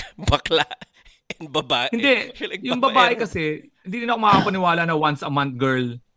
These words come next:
Speaker 2: Unless there's a bar-, iba-ibang girl. Kasi wala namang papayag na girl na fubu. Al-, alam mo yun? Hindi siya yung, hindi siya fubu, ano, dahil may s-,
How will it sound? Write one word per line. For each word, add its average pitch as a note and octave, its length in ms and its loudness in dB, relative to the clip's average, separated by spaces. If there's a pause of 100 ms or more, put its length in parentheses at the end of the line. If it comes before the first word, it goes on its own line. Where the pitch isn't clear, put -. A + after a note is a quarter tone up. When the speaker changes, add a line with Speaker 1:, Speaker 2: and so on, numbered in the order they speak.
(500)
Speaker 2:
Unless C#3 400 0
there's C#3+ 160 2
a D3+ 80 -2
bar-, C3 240 -2 (160)
iba-ibang C3+ 480 2
girl. C#3 120 0
Kasi G3+ 200 -6
wala E4+ 160 -6
namang G#3 160 -4
papayag D3+ 400 0
na D3+ 80 -2
girl C#3 220 2
na C3+ 180 -2
fubu. C3 380 -6 (180)
Al-, C#3+ 240 -6 (680)
alam B3+ 100 -2
mo A3+ 100 0
yun? F3 160 0 (460)
Hindi G3 240 -4
siya A3+ 160 2
yung, G3+ 240 -6
hindi G#3 160 -6
siya A#3 160 2
fubu, G#3+ 400 2
ano, G#3 160 0
dahil F#3+ 160 2
may F#3 160 -2
s-, - 240 -14